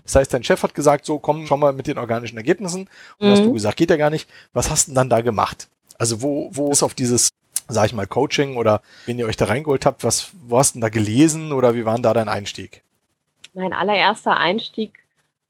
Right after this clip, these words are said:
Speaker 2: ich weiß gar nicht, es gab, also ich glaub, es gab immer solche Seiten, die die Einsteiger-Tipps für seo so zusammengefasst haben. Und es gibt da eine, ich hab die auch noch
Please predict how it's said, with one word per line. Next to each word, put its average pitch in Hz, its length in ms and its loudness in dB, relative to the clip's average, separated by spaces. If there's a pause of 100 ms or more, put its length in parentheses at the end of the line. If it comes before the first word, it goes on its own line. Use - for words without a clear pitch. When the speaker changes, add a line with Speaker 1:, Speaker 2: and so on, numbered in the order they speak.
(300)
Speaker 2:
ich - 120 -18
weiß 196 200 -4
gar 202 80 0
nicht, 202 120 -2
es 180 120 -10
gab, 202 220 0 (260)
also 196 180 -10 (140)
ich - 260 -14
glaub, 208 200 0
es - 100 -20
gab 220 240 -2
immer 247 200 0
solche 240 320 2
Seiten, 226 540 2 (340)
die 220 240 4
die 208 240 0
Einsteiger-Tipps 202 1000 2
für 214 180 0
seo 196 380 0
so 147 100 -2
zusammengefasst 147 800 -4
haben. 151 160 -2
Und 185 140 -6
es 185 100 -10
gibt 226 160 -4
da 214 80 4
eine, 220 260 2
ich 208 100 -4
hab 220 120 -6
die 214 120 -2
auch 196 120 -2
noch 202 140 -4